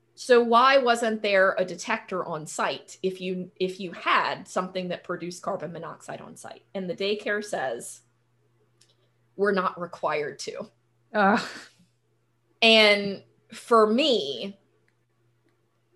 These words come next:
Speaker 1: I turned that anger into questioning, questioning daycare. And I, I was like, "Okay, what do you mean you're not required to?" "Well, we follow state building codes, and the state building codes don't require us to do this."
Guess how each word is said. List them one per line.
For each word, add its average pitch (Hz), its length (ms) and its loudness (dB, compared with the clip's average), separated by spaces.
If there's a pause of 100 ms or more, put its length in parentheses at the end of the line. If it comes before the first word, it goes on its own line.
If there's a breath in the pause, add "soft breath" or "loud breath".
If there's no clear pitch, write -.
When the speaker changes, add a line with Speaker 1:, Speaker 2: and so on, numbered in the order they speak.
Speaker 1:
I 202 200 6
turned 190 580 -2
that 180 340 4 (560)
anger 175 560 2
into 165 760 -8 (420)
questioning, - 800 -8 (220)
questioning 196 680 -2
daycare. 339 640 0 (580)
And 196 480 4
I, 190 400 4 (180)
I 196 140 4
was 208 120 0
like, 220 160 0
"Okay, 233 440 4
what 240 120 0
do 254 60 -4
you 254 100 -4
mean 254 160 -4
you're 226 100 -2
not 196 140 -4
required 165 280 -4
to?" - 100 -18
"Well, 214 220 2
we 254 140 -4
follow 233 380 4
state 214 360 -2
building 254 320 -2
codes, 175 300 -2
and 180 200 -8
the 185 60 -10
state 190 260 -6
building 202 280 -8
codes 170 260 -8
don't 165 160 -8
require 165 360 -8
us 180 140 -14
to - 80 -18
do 170 120 -14
this." - 340 -14